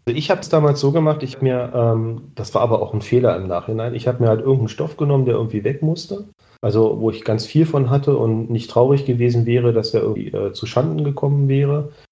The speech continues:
Das war damals so ein Nesselstoff und hab mir, ähm, ein Schnittmuster genommen aus dem amerikanischen Bürgerkrieg von einem sogenannten Frockcoat, einem Gehrock. Und, ähm, hab mir im Prinzip da diesen Gehrock draus genäht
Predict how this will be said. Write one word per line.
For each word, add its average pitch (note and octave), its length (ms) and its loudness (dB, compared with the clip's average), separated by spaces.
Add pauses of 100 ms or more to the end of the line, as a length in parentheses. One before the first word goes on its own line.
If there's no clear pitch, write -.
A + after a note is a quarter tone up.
(160)
Das - 200 -4
war - 120 -6
damals G#2 380 -6
so G#2 100 -4
ein F#2+ 60 -2
Nesselstoff D#3 640 0
und A#2 340 2
hab B2+ 160 0
mir, B2+ 340 2
ähm, A2+ 380 4
ein G#2 180 -2
Schnittmuster D3+ 560 0
genommen C3+ 380 2
aus A2 260 -2
dem G#2+ 200 -2
amerikanischen G#2 840 -2
Bürgerkrieg D3+ 640 -2 (240)
von - 240 0
einem G#2 320 0
sogenannten G2+ 720 0
Frockcoat, D#3 560 0
einem G2+ 240 -6
Gehrock. A2 540 -6 (260)
Und, A2+ 460 2
ähm, A2+ 400 0
hab B2 160 -4
mir A#2 240 4
im A#2 100 -2
Prinzip A#2+ 480 -2
da A#2+ 380 4
diesen A2+ 340 -2
Gehrock B2 440 0
draus A2 340 -2
genäht G2+ 560 -2